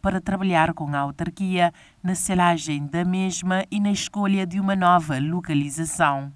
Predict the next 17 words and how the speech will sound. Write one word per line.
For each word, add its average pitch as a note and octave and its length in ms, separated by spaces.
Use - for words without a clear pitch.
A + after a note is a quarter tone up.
Segundo F#3+ 680
Nuias F#3 440
Silva, E3 520
a D3 100
lixeira D#3+ 500
municipal E3 840
representa G3 800
um D#3 120
crime G3+ 400
para D#3+ 220
a D3 40
saúde D3+ 400
pública F#3 760
e G#3 100
para F3 400
o D3+ 140
ambiente. D#3 720